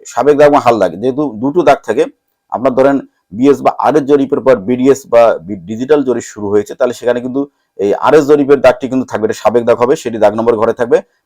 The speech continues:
পাশে কিন্তু, আহ, অবলিক দিয়ে আপনার নতুন দাগটি, নতুন যে দাগ সেটি কিন্তু দর্শক এখানে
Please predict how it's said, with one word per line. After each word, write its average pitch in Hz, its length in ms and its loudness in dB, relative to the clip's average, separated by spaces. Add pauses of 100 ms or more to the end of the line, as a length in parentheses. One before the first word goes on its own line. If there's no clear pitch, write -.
পাশে 131 240 0
কিন্তু, 160 260 0
আহ, 92 340 0
অবলিক 135 320 0
দিয়ে 151 160 2 (360)
আপনার 123 220 -2
নতুন 165 240 0
দাগটি, 143 280 2
নতুন 127 300 -2
যে 135 80 2
দাগ 143 160 2
সেটি 143 260 -2
কিন্তু 143 200 -2
দর্শক 120 280 -2
এখানে 110 240 -6